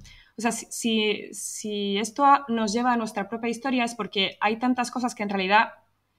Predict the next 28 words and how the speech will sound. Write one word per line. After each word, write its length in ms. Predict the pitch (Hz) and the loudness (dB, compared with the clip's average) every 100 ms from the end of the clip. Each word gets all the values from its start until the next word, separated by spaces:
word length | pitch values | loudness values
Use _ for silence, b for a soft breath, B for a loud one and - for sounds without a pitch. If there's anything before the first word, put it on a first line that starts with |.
| _ _ _ _ | _ _ _ _
eh, 140 | 185 185 | -10 -6
forman 280 | 214 202 202 | -2 0 2
parte 240 | 220 220 | 2 2
de 80 | 196 | 2
la 120 | 185 | 2
realidad 360 | 180 170 190 196 | 2 0 0 -2
que 80 | |
vivimos, 420 | 185 185 240 208 - | -4 0 2 2 0
que 60 | |
es 100 | 190 | -4
que, 220 | - 180 B B B B | -2 -6 B B B B
eh, 440 | 202 208 190 185 - | -2 0 2 -2 -2
ese, 480 | 208 - 247 226 214 | -4 0 0 2 0
el 100 | 214 | 2
padre, 400 | 220 240 247 233 | 4 4 2 0
el 100 | 220 | -2
padre 240 | 220 220 233 | 0 2 2
biológico 560 | 226 220 220 226 214 | 2 0 0 -2 -2
de, 720 | 208 196 185 180 175 170 170 - | 2 2 2 0 -4 -8 -12 -12
de 140 | 196 196 | -4 -2
Vicente 600 | 196 214 220 247 - 208 | 0 -2 0 -2 -2 -4
es 340 | 208 - - | -2 -6 -8
el 260 | 196 185 180 | -6 -6 -4
típico 340 | 208 208 214 | -6 -6 -4
padre 460 | 208 208 220 240 233 | 4 6 6 0 -2
que, 560 | - 185 180 175 170 170 165 160 B B B _ | -4 -2 0 0 -2 -4 -6 -8 B B B _
que 300 | - 196 175 | -6 -4 -2
cada 340 | 190 180 175 | -2 -2 -2